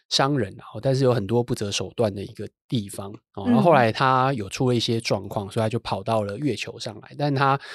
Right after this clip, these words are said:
Speaker 1: 在月球上的时候呢，他就在月球的背面盖了一个非常大的望远镜。哦，那种望远镜就是你知道那种望远镜，呃，它其实不是我们现在一般你想象到那种直筒望远镜那种。
Speaker 2: 哈雷。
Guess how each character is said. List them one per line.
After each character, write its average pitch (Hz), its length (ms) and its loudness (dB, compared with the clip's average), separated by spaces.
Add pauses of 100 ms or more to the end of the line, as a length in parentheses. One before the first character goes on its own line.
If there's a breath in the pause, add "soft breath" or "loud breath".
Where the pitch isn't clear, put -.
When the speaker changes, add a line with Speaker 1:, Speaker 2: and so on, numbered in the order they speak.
(260 loud breath)
Speaker 1:
在 170 140 2
月 151 140 4
球 113 180 -2
上 117 180 0
的 107 60 -2
时 - 160 -6
候 110 140 0
呢， 101 200 -2
他 120 80 0
就 117 140 -2
在 113 160 2
月 151 160 4
球 104 220 -2
的 104 120 -10 (100)
背 113 200 2
面 110 240 -6 (420 loud breath)
盖 127 180 0
了 107 80 0
一 104 40 -2
个 107 100 -4
非 135 140 0
常 110 180 -2
大 113 220 -4
的 101 340 -16 (160)
望 117 180 -2
远 95 160 -16
镜。 - 180 -6 (720)
哦， 98 140 -14
那 - 20 -6
种 151 140 0
望 156 140 2
远 104 80 -4
镜 120 160 -6
就 135 80 -6
是 160 120 0
你 107 100 -2
知 113 60 0
道 143 180 2 (400 loud breath)
那 226 120 0
种 151 140 4
望 151 180 4
远 101 140 -2
镜， 120 400 -2 (160)
呃， 104 180 -6
它 131 120 -6
其 107 140 -6
实 110 160 -10
不 113 100 -10
是 120 180 -4
我 104 120 -8
们 101 140 -12
现 120 160 -4
在 117 220 -6
一 - 80 -14
般 113 140 -6
你 110 80 -6
想 98 120 -8
象 107 200 -10
到 104 160 -6
那 107 60 -8
种 98 220 -10
直 101 220 -12
筒 - 220 -16
望 208 100 -10
远 190 280 -2
镜 170 100 -4
那 - 80 -10
种。 190 80 -10
Speaker 2:
哈 - 0 -
雷。 - 20 -16